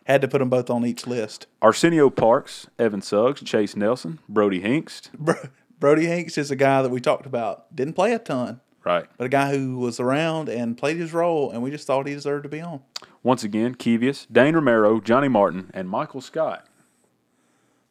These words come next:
Speaker 1: Michael Scott.
Speaker 2: Yeah.
Speaker 1: Right.
Speaker 2: All right.
Speaker 1: Right.
Speaker 2: Um, and then moving over to the wide receivers, we got R J Taylor, Brenton Burson, Andy Strickland, Justice Joslin, Will Irwin, Wade Francis, J-, Jeff Ashley, Chandler Gauger.
Speaker 1: <laughs>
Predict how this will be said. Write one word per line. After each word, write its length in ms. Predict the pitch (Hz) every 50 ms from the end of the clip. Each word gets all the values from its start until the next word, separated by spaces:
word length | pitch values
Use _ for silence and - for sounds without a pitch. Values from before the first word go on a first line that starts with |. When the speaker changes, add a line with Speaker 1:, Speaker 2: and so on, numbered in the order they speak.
| _ -
Speaker 1:
Michael 340 | 101 101 117 131 131 151 147
Scott. 560 | - - - 151 151 165 160 131 - - -
Speaker 2:
Yeah. 300 | 190 95 120 - 165 -
Speaker 1:
Right. 420 | - 107 110 87 - - - - - -
Speaker 2:
All 200 | 85 92 107 107
right. 300 | 101 104 113 143 160 - -
Speaker 1:
Right. 400 | 120 113 120 135 147 127 - -
Speaker 2:
Um, 460 | - 104 110 107 104 101 98 95 92 92
and 100 | 110 117
then 120 | 123 120
moving 260 | 127 139 135 131 127
over 240 | 131 127 123 117 110
to 220 | - - 123 113
the 100 | 104 104
wide 260 | 98 98 95 92 90 85
receivers, 680 | 82 - - 123 127 131 135 165 175 - - - - -
we 80 | -
got 140 | 104 101 104
R 120 | 107 110 110
J 160 | 104 107 101
Taylor, 420 | - - 135 127 139 147 160 151
Brenton 320 | 127 107 117 120 107 98 98
Burson, 480 | 92 101 113 123 131 - 151 156 156 - _ _ _ - - - _ _ _
Andy 240 | - 127 151 151 123
Strickland, 500 | 110 - - 127 123 127 - 147 143 131
Justice 360 | 113 120 120 120 - 101 -
Joslin, 500 | - - 110 107 113 117 123 131 135 135 127 110
Will 200 | 107 113 113 101
Irwin, 400 | 98 104 110 117 135 147 147 127
Wade 240 | 107 104 107 104
Francis, 540 | - - - 107 117 123 120 - 190 185 - -
J-, 300 | - 101 98 101 101 101 - _ -
Jeff 280 | 101 110 131 139 143 - -
Ashley, 460 | 107 104 110 - - 139 147 151 139 _ _ _ _ _ - - _ _
Chandler 560 | - - - 131 139 139 131 120 110 104 95 - _ _ _ _ _ _ -
Gauger. 440 | - 110 113 131 143 160 185 202 -
Speaker 1:
<laughs> 40 | -